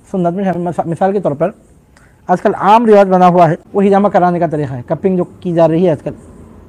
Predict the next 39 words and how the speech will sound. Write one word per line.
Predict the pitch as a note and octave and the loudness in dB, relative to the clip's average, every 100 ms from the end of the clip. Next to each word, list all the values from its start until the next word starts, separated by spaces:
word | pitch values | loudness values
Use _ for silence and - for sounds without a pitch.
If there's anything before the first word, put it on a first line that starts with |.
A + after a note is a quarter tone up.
| - | -8
पचने | D#3 G3 G3 | -6 -2 0
लगवाने | E3+ E3+ E3+ | 2 2 2
का | E3 | -2
जो | D3+ | -4
तरीक़ा | D3 D3+ D3 | -6 -6 -4
है। | C#3+ - _ _ _ _ _ _ _ _ _ _ - | -6 -10 _ _ _ _ _ _ _ _ _ _ -2
अब | G3 | 0
ये | A3+ | 2
हुजूर | F#3+ F#3 A#3 | 2 0 0
नबी | G#3 A3 | 0 0
करीम | G3+ G3+ | 0 0
सल्लल्लाहु | G#3+ G3 G3 G3 | 0 0 0 2
अलैहि | G3 F3+ | 0 0
वसल्लम | F#3+ | -4
की | F3+ | -8
सुन्नत | - E3 G3+ - | -6 -6 -6 -6
बिला | C#3 D#3+ F#3+ | -4 2 2
मुबालगा | G3 F3+ F#3 A3 | 2 2 2 2
सुन्नत | A3 G#3 F#3 | -2 -6 -6
है। | G#3+ _ _ - _ _ _ | -10 _ _ -20 _ _ _
कोई | G#3 | 2
ये | G#3+ | 2
समझ | G3+ G3+ A3+ | 2 0 2
के | B3 | 2
हिजामा | A3 G#3 | 2 2
करवा | G#3+ F#3+ G3 | 2 2 2
रहा | F#3+ F#3+ | 2 2
है | |
कि | G3+ | -2
हुजूर | G#3+ F3 F#3+ | -2 -2 -2
नबी | F#3 F3 | 0 -2
करीम | F3 F3+ F3+ | 0 -2 -2
सल्लल्लाहु | E3+ E3+ E3+ E3+ | -2 0 2 0
अलैहि | E3+ | -2
वसल्लम | E3+ F3 | -6 -8
की | A3+ - _ _ - | -10 -16 _ _ -6
सुन्नत | F#3+ G3+ | 0 0
मुबारक | G3+ E3 E3+ F#3 | 0 2 2 2
है, | D3 | -2